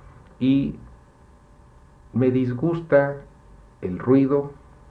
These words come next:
me disgustan los anuncios, me disgusta la interferencia sobre mi privacidad,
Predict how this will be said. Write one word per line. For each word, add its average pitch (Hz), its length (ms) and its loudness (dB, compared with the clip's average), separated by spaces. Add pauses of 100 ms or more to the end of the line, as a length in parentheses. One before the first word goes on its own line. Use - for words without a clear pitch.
me 110 140 0
disgustan 107 600 0
los 90 180 -4
anuncios, 139 680 -2 (960)
me 113 140 2
disgusta 131 840 2
la 110 160 2
interferencia 113 920 2
sobre 95 280 0
mi 90 160 0
privacidad, 127 800 -2